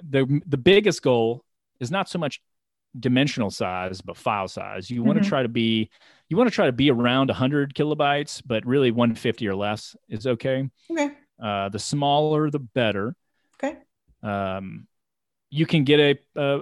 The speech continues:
Speaker 1: a plugin like Short Pixel. It does cost money for the credits, but you can use a plugin like that to compress all the images that you already have on your site. You can also use it to resize. So if you've done anything that,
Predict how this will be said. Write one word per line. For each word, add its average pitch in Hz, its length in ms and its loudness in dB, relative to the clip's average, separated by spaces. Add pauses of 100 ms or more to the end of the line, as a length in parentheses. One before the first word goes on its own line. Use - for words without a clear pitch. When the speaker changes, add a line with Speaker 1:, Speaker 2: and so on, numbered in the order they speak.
(100)
Speaker 1:
a 123 40 -4
plugin 143 380 2
like 131 180 -2
Short 147 320 -6
Pixel. 135 420 -2
It 143 100 -10
does 135 180 2
cost 131 340 0
money 131 240 0
for 123 180 -4
the 113 60 -4
credits, 131 600 -2
but 123 120 -2
you 123 120 -2
can 123 240 -2
use 117 180 0
a 113 60 -2
plugin 123 320 0
like 117 180 -2
that 117 200 0
to - 60 -10
compress 120 400 -4
all 131 140 0
the 110 140 -2
images 113 300 0
that 110 60 -2
you 104 120 -2
already 110 240 -2
have 110 420 -4
on 107 240 -8
your 98 160 -6
site. 143 400 -6
You 135 60 -16
can 156 100 -8
also 160 220 -4
use 151 180 -4
it 151 120 -8
to 143 100 -2
resize. 139 720 -2
So 110 120 -2
if 101 120 -6
you've 123 160 -4
done 117 220 0
anything 117 340 -2
that, 113 140 -2